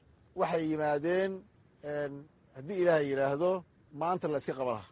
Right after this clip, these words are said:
Reer Galmudugna waa u diyaar. Waxaan rabaa odayaasha iyo culimaadudiinka iyo dhammaan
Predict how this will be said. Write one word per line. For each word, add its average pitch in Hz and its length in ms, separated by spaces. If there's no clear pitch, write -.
Reer 190 240
Galmudugna 156 440
waa 131 100
u 127 40
diyaar. 117 280
Waxaan 170 220
rabaa 170 360
odayaasha 160 540
iyo 143 160
culimaadudiinka 143 760
iyo 139 160
dhammaan 156 400